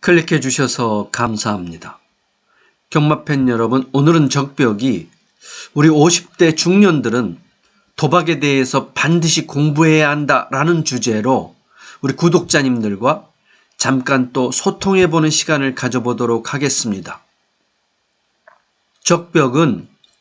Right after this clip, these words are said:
우리 인간은 내기에 대한 본성이 워낙 강력해서 수천 년 인간의 역사를 통틀어 보아도 도박을 금지하려는 국가나 정부의 노력이 성공해서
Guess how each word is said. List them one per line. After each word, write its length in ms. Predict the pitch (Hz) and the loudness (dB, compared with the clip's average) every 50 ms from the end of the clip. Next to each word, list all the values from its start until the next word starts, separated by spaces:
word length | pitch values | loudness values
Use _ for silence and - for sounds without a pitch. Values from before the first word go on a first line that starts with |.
| _ _ _ _ _ _ _ | _ _ _ _ _ _ _
우리 280 | - 143 156 180 175 156 | 0 2 4 4 4 4
인간은 840 | 135 156 165 196 208 196 175 175 156 151 156 170 175 175 - 147 117 | 4 4 4 6 6 6 4 4 2 2 0 -2 -4 -4 -6 -4 0
내기에 500 | 139 139 151 160 156 170 185 175 175 175 | 2 2 4 2 4 4 4 4 4 4
대한 300 | 170 165 165 170 170 160 | 2 2 2 2 -2 -4
본성이 560 | - 139 143 147 156 147 160 151 151 160 165 | -2 -2 0 0 0 0 0 2 2 4 4
워낙 380 | 151 135 139 143 156 151 156 - | 4 4 4 2 2 0 -2 -4
강력해서 800 | - - 147 175 190 196 170 - - 156 131 - - - - _ _ _ _ _ _ _ _ _ _ - - - - | -4 -2 0 2 2 2 0 0 -4 -4 -4 -4 -8 -10 -14 _ _ _ _ _ _ _ _ _ _ -20 -20 -18 -10
수천 580 | - - - 202 180 - - - 196 180 170 165 | -6 -2 -2 -2 -2 -2 0 2 4 4 4 4
년 200 | 165 165 160 - | 2 2 2 2
인간의 440 | 160 156 165 160 170 170 165 156 | 2 4 4 4 2 2 2 2
역사를 500 | 147 139 135 - - 156 143 147 143 143 | 0 0 0 0 -2 0 0 0 -2 -2
통틀어 480 | - - 220 226 208 208 - 190 185 170 | -2 -2 0 0 0 0 0 2 2 2
보아도 680 | 135 135 123 120 113 113 104 135 151 165 175 - _ _ _ _ _ _ _ - - _ _ _ | 4 2 2 2 0 -2 -2 -2 -2 -2 -4 -6 _ _ _ _ _ _ _ -20 -20 _ _ _
도박을 540 | - - 147 139 175 175 156 170 170 160 165 | -4 0 2 4 4 4 4 2 0 0 0
금지하려는 1000 | - 165 170 175 185 185 170 180 180 165 160 143 151 143 143 147 151 156 131 - | 0 0 2 2 2 2 4 4 4 4 4 4 2 0 2 0 0 -2 -4 -8
국가나 680 | - - 160 147 - - 180 165 156 156 160 156 151 | -10 -10 -10 -8 -4 0 2 2 2 4 2 2 0
정부의 500 | 151 - 156 156 156 165 156 160 160 151 | 0 -2 -2 0 0 2 4 4 4 4
노력이 360 | 147 143 143 147 147 147 143 - | 4 4 2 2 2 2 0 0
성공해서 840 | - 180 196 202 185 185 165 160 170 180 170 - 143 95 76 - | 0 0 2 4 4 4 4 4 4 2 2 0 0 -2 -4 -6